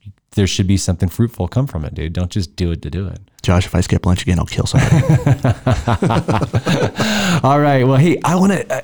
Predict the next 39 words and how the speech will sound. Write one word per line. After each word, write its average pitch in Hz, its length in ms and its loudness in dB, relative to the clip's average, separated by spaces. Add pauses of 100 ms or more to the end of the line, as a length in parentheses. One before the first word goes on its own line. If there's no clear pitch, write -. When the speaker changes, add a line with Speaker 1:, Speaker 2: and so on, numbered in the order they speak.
Speaker 1:
I 127 60 -6
really 185 280 4
wanna 165 180 0
talk 120 320 0
about 101 440 2
th-, - 100 -16 (540)
Thanksgiving. 95 800 -2
I 104 60 0
wa-, 117 100 2
I 110 80 -2
wanna 123 160 2
talk 151 240 -2
about 143 160 2
this 113 140 -2
time 117 180 2
of 104 40 4
the 98 60 4
year. 95 300 2 (300)
Um, 95 580 2 (380)
you 120 160 4
know, 107 460 4
I 107 180 -2
listened 120 560 2
to, 98 300 2
I'd 107 160 0
heard 143 320 2
some 123 160 0
stuff 110 300 0
about, 98 360 0 (360)
you 104 100 0
know, 98 100 4
back 101 460 -2
when 95 540 2
the 98 80 4
Mayflower, 92 880 2 (340)
uh, 90 260 2
and 92 140 2
the 85 40 0
people 95 580 2